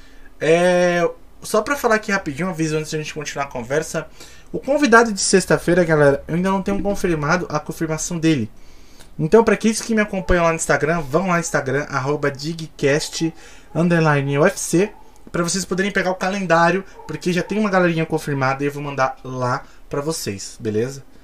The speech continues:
E se vocês quiserem o Lex de volta, vocês pedem lá também, que ele volta.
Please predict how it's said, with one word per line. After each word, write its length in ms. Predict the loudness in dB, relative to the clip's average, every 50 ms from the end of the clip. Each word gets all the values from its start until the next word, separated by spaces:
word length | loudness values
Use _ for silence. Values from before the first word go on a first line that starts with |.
| -20 -20 -20 -20 -20 -20 -20 -20 -18 -14
E 60 | -10 -4
se 60 | -2 -2 -2
vocês 80 | -2
quiserem 380 | -2 -2 0 2 2 2 2 2
o 60 | 2
Lex 200 | 2 2 0 0
de 120 | -4 -4 0
volta, 340 | 4 6 6 6 4 2
vocês 240 | -2 -4 -4 -4 -2
pedem 320 | 0 2 2 2 2 0 0
lá 120 | -2 -2
também, 360 | -4 -6 -10 -10 -10 -10 -8
que 100 | -8 -8
ele 100 | -8 -6
volta. 360 | -4 -2 -2 -2 -4 -6 -10